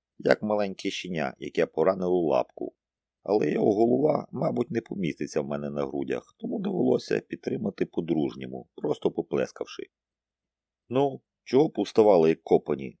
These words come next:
Давайте стіл накривати за будинком. Чи краще на будинку?» поцікавився орк. «Краще за, бо на будинок Муню важко тягнути. Боюсь, він мене колись роздушить», сказав Уч. «Нафіг я такий роздушений, потім Дані буду потрібний».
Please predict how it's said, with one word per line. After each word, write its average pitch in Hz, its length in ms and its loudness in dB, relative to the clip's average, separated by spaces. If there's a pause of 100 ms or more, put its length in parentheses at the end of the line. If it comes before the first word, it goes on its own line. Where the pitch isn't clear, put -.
Давайте 113 420 0
стіл 90 280 -2
накривати 76 540 0
за 76 120 -4
будинком. 71 580 -6 (380)
Чи - 120 -6
краще 117 340 0
на 104 80 2
будинку?» 87 640 -2
поцікавився 69 680 -4
орк. 69 340 -4 (920)
«Краще - 420 -2
за, 76 300 4 (320)
бо - 120 -6
на 113 120 4
будинок 104 480 2
Муню 110 320 0
важко 95 320 2
тягнути. 85 600 -2 (420)
Боюсь, - 360 -2
він 127 180 -2
мене 117 200 0
колись 113 320 2
роздушить», 92 580 -2
сказав 78 360 -2
Уч. 67 340 -6 (440)
«Нафіг - 340 -4
я 98 80 8
такий 92 300 -2
роздушений, 85 580 0
потім 90 380 0
Дані 76 260 4
буду 69 240 -6
потрібний». 65 560 -10